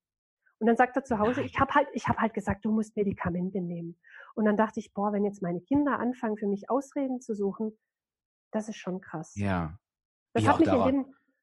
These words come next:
Speaker 2: wie
Speaker 1: ja,
Speaker 2: auch
Speaker 1: also in dem
Speaker 2: darauf
Speaker 1: Moment
Speaker 2: kam.
Speaker 1: nicht, nicht angetrieben,
Speaker 2: Mhm.
Speaker 1: jetzt was zu tun, sondern es war einfach so das, was mir im Nachhinein eingefallen ist, wo ich gedacht hab: „Nee,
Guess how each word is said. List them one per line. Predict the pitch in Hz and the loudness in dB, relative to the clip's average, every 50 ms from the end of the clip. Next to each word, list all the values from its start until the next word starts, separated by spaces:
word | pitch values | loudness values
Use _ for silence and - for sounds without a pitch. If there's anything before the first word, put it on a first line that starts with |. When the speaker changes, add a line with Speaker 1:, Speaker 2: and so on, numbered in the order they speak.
| _ _ - | _ _ 0
Speaker 2:
wie | 214 | 2
Speaker 1:
ja, | 233 277 - | 4 4 4
Speaker 2:
auch | |
Speaker 1:
also | 214 220 233 | 4 2 2
in | 220 | 2
dem | 220 233 | 4 4
Speaker 2:
darauf | |
Speaker 1:
Moment | 254 254 269 262 254 | 6 6 6 6 6
Speaker 2:
kam. | - | 2
Speaker 1:
nicht, | 277 - - | 0 0 0
nicht | 240 226 233 - | -4 -4 -2 0
angetrieben, | - 247 277 285 277 - - 254 247 247 233 | 2 4 4 2 2 2 2 2 4 4 4
Speaker 2:
Mhm. | |
Speaker 1:
jetzt | 220 202 - 208 | 2 2 0 -2
was | 214 208 - - | -2 -4 -6 -14
zu | - 190 | -14 -14
tun, | - - 247 311 359 339 | -2 0 4 4 4 4
sondern | 339 233 233 220 214 | 4 2 2 2 0
es | 214 208 - | -2 -2 -2
war | 214 202 | -2 0
einfach | - 226 226 - 254 | 0 -2 -4 -4 -6
so | - - 233 | -4 -4 -2
das, | 233 247 254 247 _ | -2 -2 -4 0 _
was | 226 226 - | -4 -2 0
mir | 233 214 | -2 0
im | 208 196 | 0 0
Nachhinein | 190 214 - - 294 254 226 196 - - | 0 -2 -2 -4 -2 -2 -2 -2 -2 -2
eingefallen | 190 226 254 277 269 - 214 196 196 202 | -4 -2 -2 -4 -2 -2 0 0 0 -2
ist, | 202 208 | -4 -6
wo | 208 | -10
ich | 202 202 | -10 -10
gedacht | 196 - 190 - _ - | -10 -10 -10 -10 _ -12
hab: | 196 - | -10 -8
„Nee, | 202 190 170 | -8 -10 -10